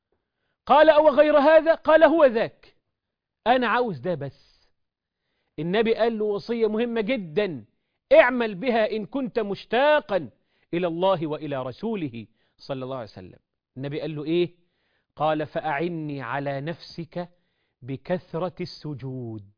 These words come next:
فأعني على نفسك بكثرة السجود. وإحنا في أيام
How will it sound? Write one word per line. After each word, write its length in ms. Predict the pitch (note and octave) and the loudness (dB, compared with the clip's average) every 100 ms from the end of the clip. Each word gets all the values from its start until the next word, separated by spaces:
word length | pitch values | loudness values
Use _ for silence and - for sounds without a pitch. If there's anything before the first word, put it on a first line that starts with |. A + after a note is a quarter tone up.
| _ _ _ _ _ _ _ _ _ _ | _ _ _ _ _ _ _ _ _ _
فأعني 760 | - B2 A#2+ E3+ F3 A2+ G2+ | -14 -10 -6 -6 -6 -10 -14
على 360 | F#2 A2+ C3 C3+ | -14 -10 -8 -8
نفسك 640 | F3+ - - G3 - G#3 _ _ _ _ _ | -8 -10 -12 -10 -8 -12 _ _ _ _ _
بكثرة 680 | C3 E3+ - G#3 - F#3 G3 - | -8 -8 -4 -6 -4 -8 -6 -8
السجود. 800 | F#3 - F3+ C#3 G3 F3+ D3 G#2+ _ _ _ _ _ _ _ - | -12 -10 -10 -8 -8 -6 -10 -12 _ _ _ _ _ _ _ -14
وإحنا 320 | D3+ E3 D#3 | -12 -8 -10
في 200 | - D#3+ | -10 -10
أيام 720 | D3 D#3+ G3+ G3+ G3 F3+ E3+ | -6 -4 -2 -2 -6 -8 -12